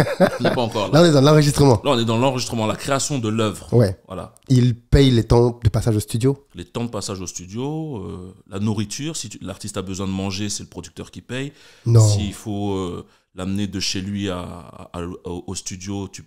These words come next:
Speaker 1: il paye le transport, il paye l'hébergement s'il habite dans une autre ville, tous les frais. Les salaires, donc on parlait du contrat d'artiste, c'est un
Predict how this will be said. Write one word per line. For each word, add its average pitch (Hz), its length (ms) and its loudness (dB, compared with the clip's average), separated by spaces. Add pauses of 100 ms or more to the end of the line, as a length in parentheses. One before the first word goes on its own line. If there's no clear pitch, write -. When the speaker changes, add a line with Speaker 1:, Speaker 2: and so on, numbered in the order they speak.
(160)
Speaker 1:
il - 80 -20
paye 95 200 -8
le 87 100 -8
transport, 131 720 -8 (240)
il - 100 -18
paye 95 140 -6
l'hébergement 98 560 -4
s'il 95 240 -8
habite 90 200 -10
dans 92 120 -8
une 92 180 -8
autre 87 160 -10
ville, 143 200 -8 (520)
tous 196 120 -8
les 143 100 -4
frais. 104 240 -14 (1040)
Les 107 100 -4
salaires, 104 500 -4 (280)
donc - 180 -20
on 90 40 -16
parlait 98 280 -2
du 98 120 -12
contrat 95 320 -8
d'artiste, 95 400 -8
c'est - 180 -10
un 87 220 -12